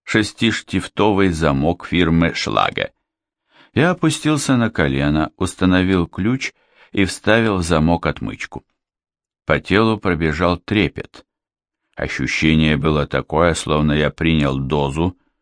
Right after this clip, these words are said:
после многолетнего перерыва. Нажав на ключ, я стал обрабатывать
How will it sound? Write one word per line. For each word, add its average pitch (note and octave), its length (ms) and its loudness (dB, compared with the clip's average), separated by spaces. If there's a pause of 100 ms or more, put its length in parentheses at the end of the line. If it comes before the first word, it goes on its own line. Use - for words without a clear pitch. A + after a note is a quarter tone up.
(200)
после F2 400 2
многолетнего D#2+ 880 2
перерыва. C#2+ 640 -6 (1000)
Нажав G2 520 2
на D#3+ 140 2
ключ, D3+ 380 0
я G#2 180 4
стал A#2+ 300 0
обрабатывать G2 840 0